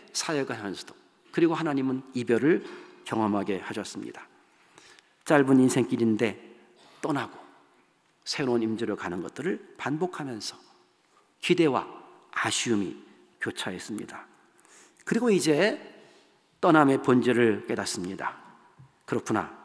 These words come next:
새로운 땅에 갈 때 기억할 것은 언젠가 떠나는구나. 떠남이 있기 때문에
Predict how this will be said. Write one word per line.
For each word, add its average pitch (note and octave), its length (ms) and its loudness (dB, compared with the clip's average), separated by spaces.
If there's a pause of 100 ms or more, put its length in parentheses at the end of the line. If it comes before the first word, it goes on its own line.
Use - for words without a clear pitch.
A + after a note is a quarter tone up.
(520)
새로운 G#3 500 0
땅에 F#3 280 2
갈 D#3 280 -6
때 D#3 160 0
기억할 C3 380 -6
것은 - 360 -8 (380)
언젠가 G#2+ 520 -4
떠나는구나. C#3+ 580 -8 (1080)
떠남이 D#3 360 8
있기 C#3 140 0
때문에 G#2+ 480 -4